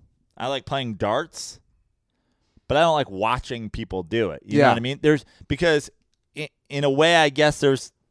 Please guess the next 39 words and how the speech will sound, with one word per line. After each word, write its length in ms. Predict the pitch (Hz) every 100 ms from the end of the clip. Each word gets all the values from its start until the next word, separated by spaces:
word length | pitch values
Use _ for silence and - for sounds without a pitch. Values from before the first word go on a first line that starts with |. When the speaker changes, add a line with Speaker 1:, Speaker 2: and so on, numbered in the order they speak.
| _
Speaker 1:
there's 240 | 139 139 -
still 400 | 175 185 175 127
a 20 |
lack 360 | 127 127 135 123
of, 120 | 107
like, 300 | 117 107 - -
an 100 | 107
opponent. 640 | 98 - 117 127 175 208 _ _ _ _ _ _ _ _ _ -
Speaker 2:
Sure. 220 | - 156
Speaker 1:
You 60 | 143
know 60 | 147
what 80 |
I 40 | 143
mean? 280 | 151 180 - _ -
This 160 | 147
is 80 | 147
just 220 | 135 139 135
like, 280 | 113 - - _ -
and 160 | 127
I 160 | 131 143
am 320 | 156 135 120 113
well 240 | 131 139
aware, 480 | 120 113 120 143 165 _ _ _ _ -
and 140 | 110
anybody 240 | 113 110
who 80 | 107
watched 380 | 107 98 - -
Two 100 | 131
Weeks 180 | 117 -
to 80 | 107
Pebble 480 | 107 110 123 120 - _ _
knows 340 | 101 101 139 143
I'm 160 | 143
well 160 | 147 151
aware 300 | 147 160 170 - _
that 80 | 101
golf 240 | 123 117 104
is 80 |
a, 80 | 107